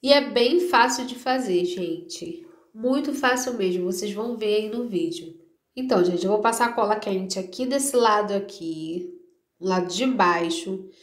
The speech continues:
e vou pegar a fita e vou colocá-la aqui, ó, desse jeitinho que vocês estão vendo aí no vídeo, vocês façam aí na sua casa. Aí você vira ao contrário, que é pra você colar no meio certinho da fita, tá? Porque senão fica um pedacinho de fita pra um lado, um pedacinho de fita pro outro lado.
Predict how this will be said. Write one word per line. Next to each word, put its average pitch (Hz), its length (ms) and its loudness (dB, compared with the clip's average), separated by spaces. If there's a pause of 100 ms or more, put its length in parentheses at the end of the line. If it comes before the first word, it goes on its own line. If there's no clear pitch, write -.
(280)
e 240 80 -8
vou 240 160 2
pegar 226 240 2
a 226 40 -2
fita 175 540 -6
e 185 60 -8
vou 185 140 -6
colocá-la 208 640 -2
aqui, 208 260 -6
ó, 165 40 -2
desse 196 400 -6
jeitinho 233 440 -4
que - 140 -20
vocês 208 280 -8
estão 190 180 -6
vendo 175 220 -2
aí 180 80 2
no 202 220 0
vídeo, 180 280 -2
vocês 180 300 -4
façam 190 400 -8
aí 196 80 -4
na 196 80 -6
sua 240 160 -8
casa. - 340 -12 (440)
Aí 254 140 4
você - 220 4
vira 302 220 4
ao 294 120 6
contrário, 214 580 0
que 226 80 -4
é - 20 -4
pra 240 140 -4
você 240 260 -4
colar 233 340 0
no 247 80 -4
meio 240 240 0
certinho 294 960 0
da 339 160 0
fita, 180 480 0
tá? 214 260 4
Porque - 140 -4
senão 247 280 0
fica 254 180 -8
um 240 80 -6
pedacinho 233 420 -2
de 202 60 -10
fita 208 240 -8
pra 208 140 -10
um 247 40 -6
lado, 285 360 4
um 269 80 -6
pedacinho 233 340 -6
de 202 60 -12
fita 208 180 -14
pro - 180 -14
outro 226 260 -8
lado. 196 380 -2